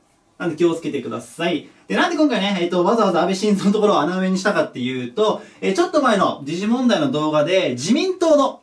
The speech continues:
代表、まあ、総裁選があるっていう話をして、まあ、自民党、あ、安倍さんと、あと石破さんですね。が、まあ、一騎打ちだったと。で、結局勝ちました、安倍さんが。まあ、結構な大差でね、勝ったんで、まあ、今回それもね、あの、言いたかったんで穴埋めにしたんですけど、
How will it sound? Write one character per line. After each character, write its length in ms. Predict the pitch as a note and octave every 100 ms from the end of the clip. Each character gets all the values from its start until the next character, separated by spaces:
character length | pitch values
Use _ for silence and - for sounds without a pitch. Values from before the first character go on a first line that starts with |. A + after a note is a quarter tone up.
| -
代 280 | G3 G3 G#3
表、 160 | F3+ -
ま 80 | -
あ、 20 |
総 160 | A3+ A#3+
裁 180 | C4
選 160 | C4+ B3+
が 80 | B3
あ 40 |
る 60 | C4
っ 100 | A#3
て 100 | C3+
い 80 | C3+
う 60 |
話 300 | C#3+ D3+ E3+
を 100 | D#3+
し 100 | -
て、 260 | F3 F3+ D3+
ま 60 | D3
あ、 20 |
自 160 | C#3+ G3+
民 240 | A3 G#3+
党、 200 | G#3+ E3+
あ、 140 | D3
安 80 | B2+
倍 240 | C#3+ E3+ G3
さ 160 | F#3
ん 140 | - - _ _ _
と、 200 | - G#3
あ 40 | D3+
と 60 |
石 220 | C#3 C#3 G3
破 120 | F#3
さ 120 | F#3
ん 40 |
で 60 | F3
す 80 | C3+
ね。 220 | C3+ - _ _ _ D#3+
が、 200 | C4 G3+
ま 80 | E3
あ、 20 |
一 160 | D3+
騎 160 | - D#4+
打 80 | F4
ち 100 | C4
だ 100 | D#3
っ 40 |
た 80 | C3+
と。 240 | A#2+ - _ -
で、 100 | A#3
結 240 | C#4 D4
局 140 | D4 D4
勝 180 | A#3 A#3
ち 60 |
ま 100 | A#3
し 40 | F#3
た、 160 | -
安 120 | C3+
倍 0 |
さ 100 | D3 C3
ん 40 |
が。 220 | B2+ - -
ま 100 | D3+
あ、 40 | -
結 160 | B3+
構 80 | G3
な 80 | C#3+
大 220 | G#3 G3
差 120 | -
で 80 | G#2
ね、 160 | - - _ _ -
勝 180 | G3 F#3+
っ 40 |
た 140 | -
ん 80 | B2+
で、 100 | A#3+
ま 60 | C4+
あ、 40 |
今 80 | A#3
回 100 | F#3+
そ 60 | G3
れ 80 |
も 140 | A#3 B3
ね、 220 | A#3+ -
あ 100 | E3+
の、 60 | D#3+
言 100 | F#3+
い 40 |
た 100 | B3
か 100 | G#3
っ 60 | D3+
た 80 | C3
ん 20 |
で 60 |
穴 180 | A#2+ C#3+
埋 60 | D3
め 60 | C#3+
に 80 |
し 40 | C#3
た 140 | D3+
ん 60 | A#2+
で 60 | A2
す 80 |
け 80 | D#3+
ど、 200 | G#3 A3